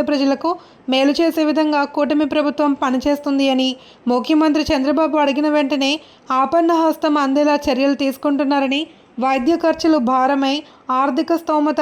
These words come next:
లేని అనేక మంది పేద ప్రజలకు ముఖ్యమంత్రి సహాయ నిధి ఎంతగానో భరో-, భరోసానిస్తుంది అని తెలిపారు. రూరల్ నియోజకవర్గానికి సంబంధించి పెద్ద మొత్తంలో నలభై రెండు మంది లబ్ధిదారులకు నలభై ఐదు లక్షల రూపాయలు అందించారని,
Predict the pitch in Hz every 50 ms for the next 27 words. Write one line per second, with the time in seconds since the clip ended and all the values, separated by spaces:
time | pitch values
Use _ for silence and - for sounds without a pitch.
0 | 269 240 233 233 254 254 262 269 269 254 247 247 254 254 254 269 254 269 254 247
1 | 254 254 285 269 277 247 277 - - 277 277 269 302 311 302 - 302 302 277 247
2 | 233 214 - 294 302 302 320 285 302 311 277 - 294 277 269 285 285 277 277 269
3 | 277 269 349 370 370 - - - - - - 269 262 262 254 240 330 320 339 339
4 | 330 302 302 294 302 330 349 - - - - - - - _ _ - 214 202 254
5 | 254 247 269 294 311 302 294 - - - 220 254 247 247 262 277 277 - 330 320
6 | 311 320 311 320 - 311 302 302 302 302 294 294 285 254 302 269 269 - - 294
7 | 285 294 285 - - - - - - - 240 285 302 302 302 285 277 269 277 277
8 | 285 285 - - 302 294 285 277 233 285 285 285 254 311 294 - 294 277 277 285
9 | 285 285 302 294 285 - 294 269 269 - 294 254 226 208 269 269 285 277 247 -
10 | 311 294 285 277 277 277 262 247 233 247 233 254 269 269 277 262 - - - -
11 | - - 226 269 277 269 269 277 262 269 262 262 269 269 262 262 247 220 214 285
12 | 269 320 320 302 294 302 294 - 302 294 277 269 240 247 226 262 269 269 254 254
13 | 220 247 240 240 240 240 - - 311 302 302 302 294 277 302 294 285 277 277 262
14 | 254 262 269 262 - 294 277 269 262 262 285 330